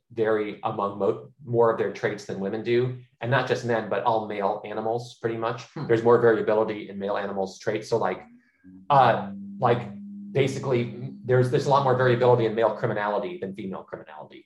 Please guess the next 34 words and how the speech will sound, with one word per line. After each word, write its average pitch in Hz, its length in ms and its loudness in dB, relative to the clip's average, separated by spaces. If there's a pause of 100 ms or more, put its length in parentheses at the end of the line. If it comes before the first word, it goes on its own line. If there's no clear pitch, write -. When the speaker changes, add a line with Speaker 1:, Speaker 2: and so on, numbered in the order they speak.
Speaker 1:
for 95 100 -6
instance. - 480 -16 (220)
There's 123 120 4
a 123 40 4
lot 131 140 4
more 123 140 6
variability 113 560 6
in 104 120 -14
male 104 160 -4
height - 340 -6 (200)
than 95 160 -14
female 92 300 -10
height. - 280 -18 (540)
Um, 113 400 2 (300)
and, 127 420 2
uh, 107 380 2 (400)
there, 156 160 8
there's 170 140 6
some 190 100 4
exceptions 165 420 2
to 127 80 -6
this. 110 160 0
There's 127 140 -2
a - 20 2
lot 127 140 4
more 123 100 4
variability 113 520 4
in 123 40 2
Speaker 2:
Clearly. 107 200 -2
Speaker 1:
female 117 360 0
secondary 101 460 -4
sex - 300 -2
characteristics, - 680 -8
right? 101 240 -2